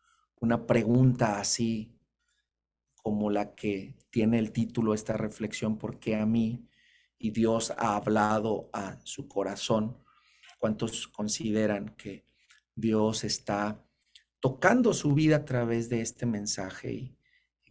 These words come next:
que el Señor nos pueda alentar, nos pueda esforzar, nos pueda llenar de su gracia, de su poder? Creo que se necesita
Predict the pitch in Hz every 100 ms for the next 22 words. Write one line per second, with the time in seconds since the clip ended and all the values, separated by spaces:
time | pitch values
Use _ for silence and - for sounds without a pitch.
0 | - 101 107 104 104 110 113 - 107 107
1 | 104 101 - 98 98 98 101 98 95 -
2 | - 117 - - 101 98 - _ _ _
3 | - - - 107 - 104 104 104 - 113
4 | 101 101 - _ _ _ _ 104 104 104
5 | 107 - 113 110 107 107 - 107 104 113
6 | 131 - 127 - 107 104 107 - 131 131
7 | 135 139 113 - 107 - 117 - 131